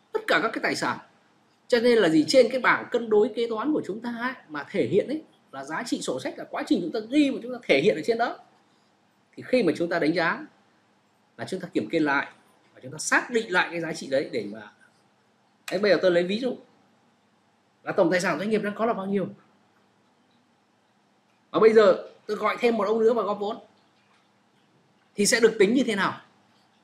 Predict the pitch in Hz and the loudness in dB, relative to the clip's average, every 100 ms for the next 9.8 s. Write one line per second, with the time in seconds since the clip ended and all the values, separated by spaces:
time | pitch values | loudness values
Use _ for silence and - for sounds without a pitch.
0 | _ _ _ 165 180 220 190 151 190 190 | _ _ _ -2 2 2 4 4 2 2
1 | 202 180 147 156 180 190 135 254 277 143 | 2 4 2 0 -2 -4 -2 -2 -2 -4
2 | 127 156 135 _ _ _ _ _ _ _ | -6 -10 -14 _ _ _ _ _ _ _
3 | _ _ _ _ _ _ _ _ _ _ | _ _ _ _ _ _ _ _ _ _
4 | _ _ _ - 139 - - 202 175 165 | _ _ _ -8 -8 -8 -8 -2 0 0
5 | 190 180 147 143 143 165 147 139 101 - | 2 2 2 2 2 2 2 -2 -6 -12
6 | _ _ 160 175 208 277 240 226 175 190 | _ _ 4 6 8 6 6 4 2 -4
7 | - - 156 151 196 185 - 151 185 170 | -12 -6 -6 -4 -2 -2 -2 -6 -6 -2
8 | 185 165 220 156 151 170 185 175 147 165 | 0 2 2 -2 -2 -4 -4 -4 -4 -4
9 | 127 165 247 254 214 180 208 180 | -2 -2 -2 -4 -6 -6 -12 -14